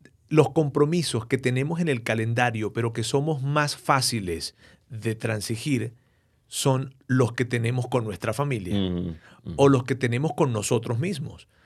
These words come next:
Speaker 1: Porque hay veces que colo-, en el calendario, una de las cosas que yo coloco en el calendario, por decirte algo, es pensar, ¿no?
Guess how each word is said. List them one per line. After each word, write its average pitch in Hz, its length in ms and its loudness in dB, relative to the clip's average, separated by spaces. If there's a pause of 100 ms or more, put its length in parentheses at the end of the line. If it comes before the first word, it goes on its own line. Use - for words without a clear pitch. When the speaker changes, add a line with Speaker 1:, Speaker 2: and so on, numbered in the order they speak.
(160)
Speaker 1:
Porque 127 220 0
hay 127 60 4
veces 143 220 4
que 151 160 0
colo-, 120 300 -2
en 143 120 4
el 139 100 2
calendario, 143 420 6
una 185 180 4
de 247 40 2
las 165 120 0
cosas 170 260 2
que 147 100 2
yo 135 120 2
coloco 160 260 2
en 160 60 2
el 120 60 -2
calendario, 117 440 -2
por 117 120 0
decirte 135 340 0
algo, 151 320 0
es 113 160 0
pensar, 113 640 -2 (420)
¿no? - 80 -10